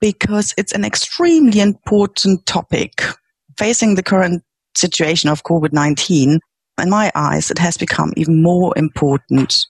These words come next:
to individuals, teams, and companies. So than, than it was ever before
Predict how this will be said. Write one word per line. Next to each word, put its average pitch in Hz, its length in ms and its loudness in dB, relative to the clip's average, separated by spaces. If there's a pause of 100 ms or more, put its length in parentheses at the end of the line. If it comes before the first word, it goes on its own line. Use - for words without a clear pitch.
(140)
to 143 380 2
individuals, 139 920 -2 (340)
teams, 151 380 0
and 139 200 -2 (260)
companies. 151 720 0 (300)
So 147 640 0 (120)
than, 151 240 0
than 160 140 -4
it 160 100 0
was 156 180 0
ever 147 340 0 (220)
before 147 460 -2